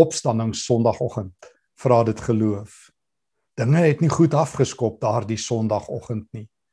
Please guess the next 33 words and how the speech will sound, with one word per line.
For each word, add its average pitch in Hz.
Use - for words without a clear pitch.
Lukas 123
vertel 131
vir 127
ons 123
in 110
Lukas 113
vierentwintig 127
vers 107
elf, 127
dat 135
toe 131
die 127
vroue 156
met 131
die 123
nuus 135
by 135
die 127
disippels 143
kom, 156
dat 131
die 127
graf 151
ook 196
leeg 120
is, 123
nie 170
net 170
die 151
kruis 196
kaal 131
is 113
nie, 113